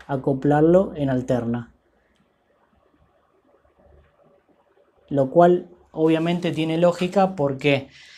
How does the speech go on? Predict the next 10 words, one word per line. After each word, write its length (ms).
nosotros 640
habíamos 320
montado 440
la 140
señal 520
en 140
un 120
offset. 540
Así 420
que, 260